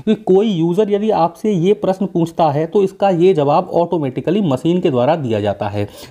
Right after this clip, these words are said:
यही सिस्टम होता है चैटबॉट का और इसी प्रकार से चैट जीपीटी भी काम करता है। चैट जीपीटी क्या है? आर्टिफिशियल इंटेलिजेंस यानी एआई पर काम करने वाली कंपनी है ओपन एआई, इसने इसको बनाया है, एक नया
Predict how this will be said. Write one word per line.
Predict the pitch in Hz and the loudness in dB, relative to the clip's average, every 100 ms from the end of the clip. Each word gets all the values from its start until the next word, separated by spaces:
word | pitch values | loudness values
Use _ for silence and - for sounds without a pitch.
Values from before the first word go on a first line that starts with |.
| 147 | -2
यही | 147 208 | 0 0
सिस्टम | - 208 208 | -2 -2 -2
होता | 196 185 | 0 0
है | 165 | -2
चैटबॉट | 165 160 175 190 190 220 | -2 0 0 0 -2 0
का | |
और | 233 208 | -2 -2
इसी | - 247 | -2 -2
प्रकार | 190 160 156 | -2 -2 -2
से | 269 | -4
चैट | 254 - 170 196 | -8 -4 0 0
जीपीटी | 160 143 147 143 156 | -2 -4 -4 -2 0
भी | 170 240 | 2 0
काम | 143 147 240 | 0 0 0
करता | - 113 110 101 | 0 -2 -2 -2
है। | 101 101 - - - _ | -2 -6 -12 -20 -20 _
चैट | - 185 240 196 | 0 0 2 0
जीपीटी | 160 165 180 247 | 0 0 -2 -2
क्या | - 143 117 | 0 0 2
है? | 107 95 - _ _ _ _ - - | -2 -6 -10 _ _ _ _ -12 -2
आर्टिफिशियल | 143 151 190 190 226 196 | -2 -2 -4 -4 -2 -2
इंटेलिजेंस | 160 165 175 214 220 | 0 -2 -2 -4 -2
यानी | 196 202 - | -4 -4 0
एआई | 160 170 | 2 2
पर | 180 214 | 0 -2
काम | - 160 165 | -2 -2 0
करने | 165 185 | -2 0
वाली | 165 180 | 2 2
कंपनी | - 139 165 147 | 0 0 0 0
है | 170 220 - | 0 -4 0
ओपन | 135 143 170 165 147 | 0 2 0 -2 0
एआई, | 123 143 226 | 0 2 0
इसने | - 143 175 | -2 -2 -2
इसको | 165 170 | -2 -4
बनाया | 135 113 135 160 | -4 0 0 0
है, | 214 262 - - - | 0 -4 -6 -20 -2
एक | 196 240 | 0 2
नया | 156 135 180 | 2 2 0